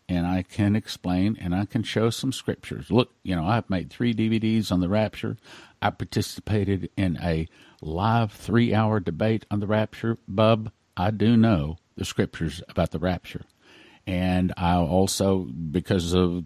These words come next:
the thirty revelations, the two visions, the audible voice, and Secret Door to Understand Bible Prophecy book,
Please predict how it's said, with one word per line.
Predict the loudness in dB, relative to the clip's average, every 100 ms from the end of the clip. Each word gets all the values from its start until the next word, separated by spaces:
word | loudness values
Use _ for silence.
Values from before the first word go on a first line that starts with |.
| -10
the | -8 -6
thirty | -2 0 2
revelations, | 2 2 4 2 4 4 4 0
the | -6
two | -8 -4
visions, | 2 2 4 4 2
the | -2
audible | -4 -4 -4
voice, | 0 4 4 2 -4
and | -4 -4
Secret | -2 -2 -2
Door | 0 0
to | 2
Understand | 0 0 0 0
Bible | 0 -2 0
Prophecy | 4 4 2 -4
book, | 0 2 2